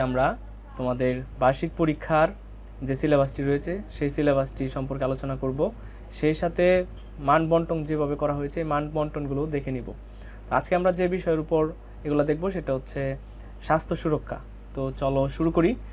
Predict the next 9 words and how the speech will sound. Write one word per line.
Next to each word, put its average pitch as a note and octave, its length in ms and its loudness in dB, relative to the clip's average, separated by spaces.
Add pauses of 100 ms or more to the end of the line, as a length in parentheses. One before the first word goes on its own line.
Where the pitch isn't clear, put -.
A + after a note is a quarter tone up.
(420)
আমরা C#3+ 240 6 (220)
এখানে D3 280 -2
প্রথমে D3 260 0
দেখতে D3 220 -2
পাচ্ছি C#3 240 -2 (120)
যে B2+ 80 2 (160)
বিষয়ভিত্তিক C#3 520 0
বার্ষিক C3+ 340 2
মূল্যায়ন D3 300 2